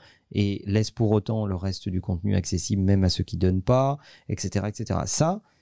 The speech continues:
c'est, c'est, c'est, c'est très bien que tout ça ait lieu. Euh, ce qui n-, est absolument inacceptable, euh,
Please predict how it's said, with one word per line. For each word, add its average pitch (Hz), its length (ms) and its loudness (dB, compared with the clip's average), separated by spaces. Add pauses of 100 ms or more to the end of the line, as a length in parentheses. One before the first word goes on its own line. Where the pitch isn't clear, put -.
(120)
c'est, 65 340 -8
c'est, - 240 -4
c'est, - 360 -6
c'est - 200 -2
très 151 180 2
bien 185 200 -2
que - 40 -6
tout - 120 -10
ça 104 160 2
ait 95 40 2
lieu. 92 200 -2 (520)
Euh, 98 320 -2 (100)
ce - 180 -10
qui 120 240 0
n-, 104 360 2 (220)
est 110 240 0
absolument 113 640 -2
inacceptable, 127 1000 2 (420)
euh, 98 380 0